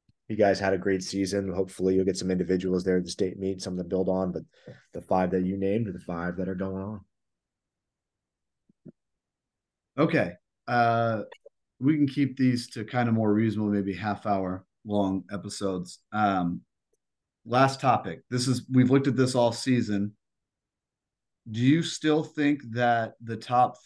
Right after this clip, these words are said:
Speaker 2: four teams, things got shaken up a little bit at the Nike Twilight? I think
Speaker 1: Mm-hmm.
Speaker 2: Fishers actually got beat by some of these teams.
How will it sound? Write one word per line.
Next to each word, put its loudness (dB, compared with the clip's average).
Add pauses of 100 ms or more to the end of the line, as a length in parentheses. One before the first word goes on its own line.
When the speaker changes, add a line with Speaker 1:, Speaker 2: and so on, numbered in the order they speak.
(100)
Speaker 2:
four 2
teams, -2 (1800)
things 2
got 4
shaken 2
up 2
a -4
little 2
bit -2
at -2 (100)
the 0 (100)
Nike -2
Twilight? -4 (1080)
I -6
think 4
Speaker 1:
Mm-hmm. -4
Speaker 2:
Fishers 2
actually 0
got -2
beat 4
by -2
some -2
of 0
these -2
teams. -2